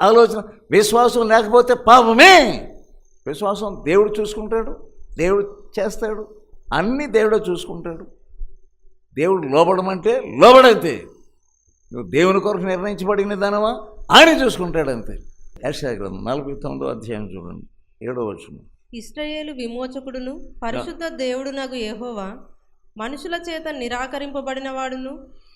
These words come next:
Speaker 2: జనులకు అసహ్యుడును, నిర్దయాత్ముల సేవకుడునగు వానితో ఇలాగు సెలవిచ్చుచున్నాడు. యెహోవా నమ్మకమైన వాడనియు, ఇశ్రాయేలు పరిశుద్ధ దేవుడు నిన్ను ఏర్పరచుకొనననియు, రాజులు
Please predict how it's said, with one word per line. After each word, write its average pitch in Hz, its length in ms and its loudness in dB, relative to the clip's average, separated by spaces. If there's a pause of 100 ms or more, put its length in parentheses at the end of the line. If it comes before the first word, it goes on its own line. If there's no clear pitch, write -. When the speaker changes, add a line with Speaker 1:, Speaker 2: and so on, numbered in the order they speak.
(200)
Speaker 2:
జనులకు 330 420 -8
అసహ్యుడును, 277 920 -10 (280)
నిర్దయాత్ముల 311 800 -8
సేవకుడునగు 269 800 -10
వానితో 233 680 -12
ఇలాగు 254 360 -10
సెలవిచ్చుచున్నాడు. 240 840 -14 (600)
యెహోవా 294 400 -8
నమ్మకమైన 285 640 -10
వాడనియు, 269 600 -10 (440)
ఇశ్రాయేలు 330 580 -8
పరిశుద్ధ 294 360 -10
దేవుడు 294 380 -10
నిన్ను 269 300 -12 (100)
ఏర్పరచుకొనననియు, 269 1040 -10 (460)
రాజులు 302 400 -8